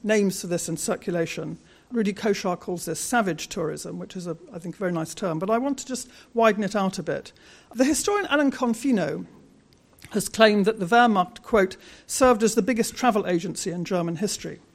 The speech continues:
end of quote. In addition to the military and police personnel who were launched into so many interesting foreign countries,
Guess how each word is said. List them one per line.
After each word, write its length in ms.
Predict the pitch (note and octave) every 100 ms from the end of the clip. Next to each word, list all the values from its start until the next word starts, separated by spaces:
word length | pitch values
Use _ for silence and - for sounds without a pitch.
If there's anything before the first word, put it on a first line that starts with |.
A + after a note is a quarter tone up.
| -
end 120 | F#3
of 100 | E3
quote. 320 | - D#3+ - - _ - - - - _ _ -
In 120 | C4+
addition 360 | B3 F#4 G4+
to 100 | -
the 80 | D4
military 460 | C4 D4 - - A#3+
and 100 | A3+
police 300 | B3+ D4+ -
personnel 600 | - G3+ F3+ F#3 D#3 D#3
who 120 | F3+
were 120 | G3
launched 400 | G3+ B3+ C4+ -
into 180 | G#3 G3+
so 180 | - A#3
many 140 | G#3+
interesting 480 | G3+ G#3+ G#3+ F#3+ F#3+
foreign 300 | F3 F#3+ F3
countries, 580 | - B3 B3 - E3